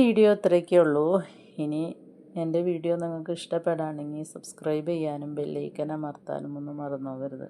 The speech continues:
ട്ടോ. അപ്പോൾ വീണ്ടും ഇതുപോലെയുള്ള വീഡിയോകളായിട്ട് വരാം ട്ടോ.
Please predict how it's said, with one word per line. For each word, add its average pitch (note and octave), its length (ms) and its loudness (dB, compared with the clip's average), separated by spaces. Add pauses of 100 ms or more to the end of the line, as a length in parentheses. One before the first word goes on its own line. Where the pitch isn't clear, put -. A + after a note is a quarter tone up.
ട്ടോ. - 80 -16 (880)
അപ്പോൾ D#3 300 -6
വീണ്ടും D#3+ 400 0 (400)
ഇതുപോലെയുള്ള D3+ 540 -2 (100)
വീഡിയോകളായിട്ട് C#3 720 -2 (640)
വരാം C3+ 340 -4 (500)
ട്ടോ. C#3 120 -8